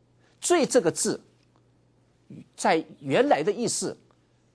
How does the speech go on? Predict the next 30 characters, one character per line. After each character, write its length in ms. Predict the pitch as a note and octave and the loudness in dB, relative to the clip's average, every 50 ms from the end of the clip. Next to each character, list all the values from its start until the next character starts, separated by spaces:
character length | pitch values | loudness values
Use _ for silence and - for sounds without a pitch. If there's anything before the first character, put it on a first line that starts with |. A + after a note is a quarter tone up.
| _ _ - | _ _ -8
就 240 | - A#3 G#3+ F3+ C#3+ | -2 2 2 2 2
是 340 | - - D#3 D3 A2+ - - _ _ _ _ _ _ _ _ _ _ | 0 -2 -4 -4 -4 -4 -8 _ _ _ _ _ _ _ _ _ _
好 240 | - - C#3+ C3 B2 | -8 -4 -2 -2 -2
像 280 | - - G3+ D3+ A#2 - - _ _ _ _ | 2 2 2 2 2 -6 -14 _ _ _ _
我 80 | - A2+ | -6 -4
们 140 | A#2+ D#3 D3+ - - - - | -2 -2 -2 -4 -6 -8 -6
在 200 | - F#3+ D3+ B2+ | -2 -2 0 0
设-， 440 | B2 A#2+ - - - C#4+ B3 D#3+ B2 - | -2 -4 -6 -4 0 2 2 2 2 0
设-， 540 | - - - - - - C4 A#3 E3+ - - - _ _ _ _ | -8 -18 -12 -10 -8 0 0 0 0 0 -4 -12 _ _ _ _
呃， 260 | - A#2+ A#2 A2 F#2+ C3+ | -6 -4 -2 -2 -2 -4
是 180 | - - - G#3 | -4 -4 -4 -4
我 120 | - A#2+ | -2 -2
们 180 | B2+ E3 G3 F#3 | -2 -4 -4 -6
一 80 | G3+ G3+ | -6 -2
般 200 | - F3+ F3+ F3+ | 0 0 0 0
我 100 | C#3+ B2+ | -2 -4
们 120 | C#3+ E3+ | -4 -2
玩 160 | D3 A#2+ A#2 C3+ | -2 -2 0 0
那 100 | D#3+ D3 | -4 -4
个 200 | C#3+ B2+ A#2 G#2 | -2 -4 -4 -4
游 200 | A#2 A2 G#2 D3+ | -4 -6 -6 -6
戏 180 | D3+ - B3 G3+ | -4 -4 -4 -4
的 80 | B2+ | -6
时 120 | - - B2 | -6 -6 -6
候， 80 | A#2+ | -6
我 80 | G#2 E2+ | -6 -6
们 100 | G2+ A#2+ | -6 -8
射 240 | - - - - - | -6 0 0 0 0
标 280 | - - E3+ D#3 D3+ D3 | 0 0 2 2 2 0
哈， 200 | - G#2+ F#2+ | -2 -6 -8